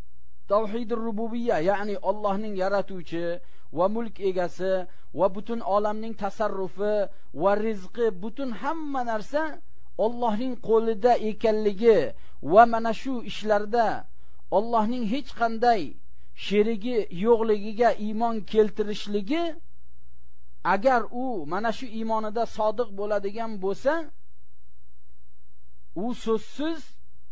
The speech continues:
undan keyingi uluhiyat tavhidiga iymon keltirishligi shart bo'ladi.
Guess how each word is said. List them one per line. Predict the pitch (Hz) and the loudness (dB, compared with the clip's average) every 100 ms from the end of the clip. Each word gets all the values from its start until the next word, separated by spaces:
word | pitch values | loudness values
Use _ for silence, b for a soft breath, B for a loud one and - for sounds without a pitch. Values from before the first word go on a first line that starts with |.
| - - | -4 -2
undan | 196 208 226 247 196 | 0 0 -2 -2 -4
keyingi | - 196 208 214 214 208 262 302 277 - - - | -4 -4 -2 -2 -2 -4 -2 -2 -2 -2 -4 -4
uluhiyat | 202 214 214 185 190 220 226 - | -2 -2 0 0 -2 -2 -2 0
tavhidiga | 190 180 185 170 170 214 285 285 - - - - - - - - - - - - - - - | -2 -2 -4 -4 -2 0 0 -2 -4 -4 -4 -4 -4 -4 -4 -4 -4 -4 -4 -4 -4 -4 -2
iymon | 156 185 175 | -2 -2 -2
keltirishligi | 160 151 147 139 131 131 | -2 -2 -2 -4 -4 -4
shart | 127 110 101 | -4 -4 -4
bo'ladi. | 101 71 | -4 -4